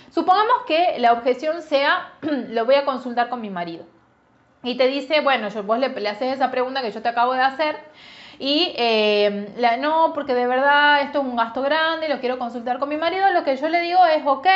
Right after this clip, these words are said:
¿cuándo querés que te llame? ¿Mañana a la mañana? Mañana a la, ¿a qué hora te mando un mensajito?", ¿sí? Entonces, a veces no, a veces no es que es mentira.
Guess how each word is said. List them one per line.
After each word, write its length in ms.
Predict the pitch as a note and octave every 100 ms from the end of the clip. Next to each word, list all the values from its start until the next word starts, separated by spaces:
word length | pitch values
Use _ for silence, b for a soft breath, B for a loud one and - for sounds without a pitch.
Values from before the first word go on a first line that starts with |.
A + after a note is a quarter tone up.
| F4+ E4 - _ _
¿cuándo 240 | C#4 D#4+ D#4+
querés 180 | D4
que 60 | C#4+
te 120 | C#4+
llame? 380 | D4 F4+ B3+ G3
¿Mañana 340 | G3+ A3 B3+ C4+
a 20 |
la 100 | C4
mañana? 480 | A#3 B3 C#4+ G#4+ - _ _ _
Mañana 380 | A3 B3 C4+ C#4+
a 20 |
la, 320 | C4 A3+ -
¿a 80 | G#3
qué 100 | D4+
hora 200 | D#4+ D#4+
te 60 |
mando 220 | A3+ A#3 A#3
un 60 |
mensajito?", 500 | G#3 G3 F#3 F3 - -
¿sí? 260 | - A3+ - B B B B B
Entonces, 760 | C4 D4 F#4 G4+ G4 D4 E4 - B B B
a 140 | -
veces 280 | F4 B4 B4+ B4 E4
no, 340 | F#4+ F#4 G#3
a 140 | -
veces 720 | C#4 G4 A#4 - C4 C4 - - _ _
no 120 | B3+
es 100 | F#4
que 120 | -
es 120 | F#4+ D4+
mentira. 800 | B3 A#3 A#3+ C4 B3+ G3 E3+